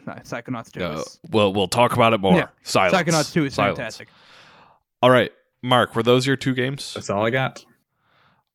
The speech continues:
Speaker 2: Okay, I'm gonna blitz through mine. We just talked about Psychonauts two. I beat that. I beat Returnal, which I was very excited to do because it really did feel like an achievement.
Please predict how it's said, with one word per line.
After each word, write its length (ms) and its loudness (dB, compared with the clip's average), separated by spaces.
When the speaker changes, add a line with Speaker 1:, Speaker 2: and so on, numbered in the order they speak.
Speaker 2:
Okay, 360 -2
I'm 100 -8
gonna 140 -4
blitz 320 -4
through 220 -4
mine. 360 -6
We 80 -6
just 240 -10
talked 220 -4
about 160 -2
Psychonauts 500 -8
two. 280 -4
I 80 -6
beat 240 -8
that. 320 -6
I 560 -2
beat 200 -4
Returnal, 600 -4
which 520 -6
I 80 -6
was 160 -14
very 340 -2
excited 440 -8
to 80 -16
do 400 -8
because 580 -10
it 140 -10
really 280 -4
did 220 -6
feel 160 -4
like 160 -6
an 80 -10
achievement. 560 -8